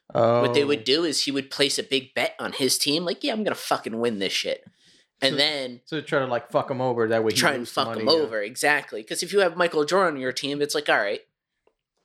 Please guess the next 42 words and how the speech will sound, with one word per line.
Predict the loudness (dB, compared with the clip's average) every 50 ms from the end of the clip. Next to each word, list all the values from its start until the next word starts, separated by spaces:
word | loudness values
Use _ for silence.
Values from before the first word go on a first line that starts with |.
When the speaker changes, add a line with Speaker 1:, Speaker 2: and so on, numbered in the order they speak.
| _ -6
Speaker 1:
the | -4
Chicago | -4 0 2 2 2 2 -2
Bulls | -4 -2 0 0 0 0 0 -2
during | -4 -2 -2 0
that | 0 0 0 0
time, | 0 0 0 0
they | 2
were | 2 2
fucking | 2 0 -2 -4 -2 -6 -4
killing | 0 2 2 2 2 -2
a | -6
piece | -6 -8 -10 -10 -10
of | -12 -8
Jordan. | -4 -2 0 0 0 -2 -6 -10 -10 -6
Speaker 2:
Mm-hmm. | -4 -4 -2 -2 -4 -4 -6 _ _ _
Speaker 1:
So | 2 2 2 2
who | 2 2 0 0
the | 0 -2 -4
fuck | -2 0 0 0 -2
is | -4 -2
gonna | 0 0 0
bet | 0 0 0 0
on | 0 0 0
the | 2 2
other | 2 2 0 -2
team? | -2 -2 -4 -4 -4 -6 -10 -14 _ _ _ _ _ _ -20 -20 -20 -20 _ _ _ _ _ _ _ _ _ _ _ _ _ -2
But | 0 2
you | 2 2
guarantee | 2 2 2 2 -2 -6 -8 -6 -6
your | -6 -8
prices | -6 -4 0 0 0 0 0 -4 -6 -8
if | -8 -10
you | -10
bet | -2 0 0 0
on | 2 0 -2
the | 0 0 0
other | 0 0 -2
team, | -2 -4 -4 -4 -2 -4 -4 -6
and | -4 -4
then | -4 -4 -4
you | -8 -10 -12 -2
get, | 0 2 2 2 -2 -6